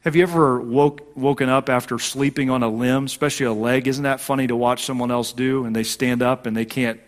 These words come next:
you know, their leg's asleep. Their leg's asleep. They're not ready to move. They think they are, but one part of their body is not ready. And often in our lives, we're not vigilant.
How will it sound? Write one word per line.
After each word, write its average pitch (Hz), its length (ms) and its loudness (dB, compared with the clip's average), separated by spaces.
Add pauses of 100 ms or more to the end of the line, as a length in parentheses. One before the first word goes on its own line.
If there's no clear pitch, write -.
(200)
you 123 100 -4
know, 113 100 -2
their 110 140 -4
leg's 123 380 0
asleep. 127 580 -4 (600)
Their 120 100 -4
leg's 135 260 2
asleep. 127 320 -2
They're 120 100 -2
not 135 240 0
ready 139 340 4
to - 120 -6
move. 127 380 0
They 110 120 -2
think 170 280 -2
they 131 160 2
are, 117 240 2
but 117 280 -4 (360)
one 131 240 0
part 143 280 4
of 113 120 -2
their 127 160 0
body 123 440 4
is 113 160 -2
not 117 280 -2
ready. 131 240 2
And 110 80 -4
often 139 320 0
in 127 40 0
our 120 120 0
lives, 127 340 2
we're 120 140 -4
not 120 220 0
vigilant. 135 760 0